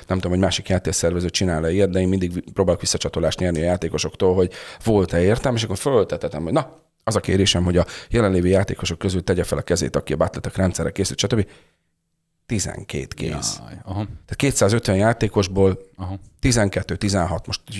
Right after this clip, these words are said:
Speaker 1: így,
Speaker 2: Mhm.
Speaker 1: ez
Speaker 2: És
Speaker 1: is
Speaker 2: az, az is
Speaker 1: évek
Speaker 2: ugyanabból
Speaker 1: múlta.
Speaker 2: a frakcióból, tudom, hogy ugyanabból a-, az oldalból, de jó, tizenkét embernek
Speaker 1: Így,
Speaker 2: úgy
Speaker 1: és
Speaker 2: vagy
Speaker 1: akkor
Speaker 2: másik.
Speaker 1: ezt
Speaker 2: Aha.
Speaker 1: például azonnal elvetettük.
Speaker 2: Aha,
Speaker 1: Tehát
Speaker 2: aha.
Speaker 1: én nem akartam többet a, mit tudom én, kilencvenöt amperórás, ö, huszonnyolc kilós akkumulátorokat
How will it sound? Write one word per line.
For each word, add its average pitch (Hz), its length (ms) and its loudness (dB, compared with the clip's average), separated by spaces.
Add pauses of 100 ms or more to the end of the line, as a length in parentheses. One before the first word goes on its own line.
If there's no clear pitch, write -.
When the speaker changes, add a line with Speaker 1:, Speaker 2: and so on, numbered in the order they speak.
(100)
Speaker 1:
így, 101 160 -2
Speaker 2:
Mhm. 82 100 -2
Speaker 1:
ez 98 80 2
Speaker 2:
És 107 60 2
Speaker 1:
is 120 60 2
Speaker 2:
az, - 60 0
az 120 60 4
is 113 60 6
Speaker 1:
évek 104 120 6
Speaker 2:
ugyanabból 113 140 6
Speaker 1:
múlta. 104 180 6
Speaker 2:
a 98 40 4
frakcióból, 95 520 0
tudom, 104 180 2
hogy 123 100 2
ugyanabból 107 420 4
a-, 127 260 2
az 123 120 4
oldalból, 113 480 4
de 107 160 4
jó, 107 100 6
tizenkét 95 420 -2
embernek 92 340 -2 (100)
Speaker 1:
Így, 160 320 4
Speaker 2:
úgy 175 60 -2
Speaker 1:
és 92 120 4
Speaker 2:
vagy 127 100 2
Speaker 1:
akkor 110 180 2
Speaker 2:
másik. 87 220 -8
Speaker 1:
ezt 120 180 4
Speaker 2:
Aha. 104 40 0
Speaker 1:
például 113 240 4
azonnal 95 400 6
elvetettük. 76 400 0
Speaker 2:
Aha, 131 120 -2
Speaker 1:
Tehát 101 180 0
Speaker 2:
aha. 120 80 2
Speaker 1:
én 135 60 4
nem 131 160 2
akartam 95 420 0
többet 90 420 0 (340)
a, 82 400 2 (400)
mit 82 280 -2
tudom 87 300 0
én, 90 240 -2
kilencvenöt 92 580 0
amperórás, 87 720 4 (240)
ö, 85 420 -2 (920)
huszonnyolc 95 600 2
kilós 87 300 -2
akkumulátorokat 92 920 2